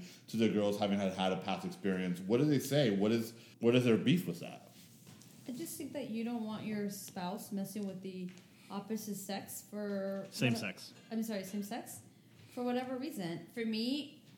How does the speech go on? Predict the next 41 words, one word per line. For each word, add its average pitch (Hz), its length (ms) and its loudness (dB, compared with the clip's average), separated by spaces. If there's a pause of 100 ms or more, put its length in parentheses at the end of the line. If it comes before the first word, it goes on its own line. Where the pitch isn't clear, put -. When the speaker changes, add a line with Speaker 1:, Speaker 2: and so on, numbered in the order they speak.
Speaker 2:
uh, 208 460 -2
it 254 140 -2
just 359 200 -8
comes, 330 280 -4 (1000)
for 285 80 -6
me, 302 220 0
it's - 140 -8
more 269 180 -2
so, 262 400 -4 (420)
I 262 80 4
just 339 240 -2
expect, - 520 -4 (340)
I, 220 180 -6
I - 20 0
guess 311 220 -2
because 277 400 -4
I 233 220 2
wouldn't 226 220 2
mess 208 260 -4
with 208 160 -4
the 202 80 -6
oppos-, 190 500 -6 (240)
the 202 80 -6
same 226 220 -2
sex, 208 240 -6
I'm 240 80 -4
sorry, 262 240 -4 (420)
'cause 226 140 -2
I 247 100 2
can 247 140 2
just 240 200 0
mess 233 480 -2
with 220 160 -2
the, 185 280 -2 (100)
with 196 240 -4
the 185 180 -2
opposite 196 440 -4
sex. 214 360 -4
I, 190 280 0
I - 20 0
don't 190 160 0